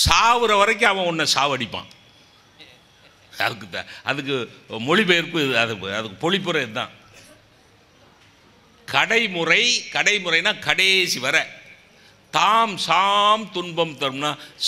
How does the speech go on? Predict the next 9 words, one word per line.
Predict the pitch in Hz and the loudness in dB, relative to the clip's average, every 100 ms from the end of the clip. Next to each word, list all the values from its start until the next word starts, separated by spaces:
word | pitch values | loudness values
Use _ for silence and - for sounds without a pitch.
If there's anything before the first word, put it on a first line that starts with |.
| - | 2
சாவுறதுக்கான | 156 196 220 233 226 208 180 143 160 151 139 | 4 4 4 4 2 0 0 0 2 2 0
துன்பத்தை | 117 185 196 196 180 | -4 -2 -2 -2 -4
தருவான். | 135 113 98 - - | -2 -4 -8 -14 -8
யாரு? | 123 156 170 185 202 - - - _ _ _ _ _ _ _ _ _ _ _ _ _ _ _ _ _ - | 0 0 0 -4 -4 -8 -18 -20 _ _ _ _ _ _ _ _ _ _ _ _ _ _ _ _ _ -4
யாரு? | 120 165 190 208 190 - - _ _ _ - | -2 0 -2 -8 -10 -20 -20 _ _ _ -6
ஆராய்ச்சி | 107 156 165 170 170 180 | 0 2 2 2 -2 -8
பண்ணாமல் | 160 165 170 170 175 180 | -6 -4 0 0 0 -2
ஒருவனை | 175 170 165 160 | -2 -2 0 0
நண்பனாக | 151 151 151 147 143 | -2 -4 -4 -2 -4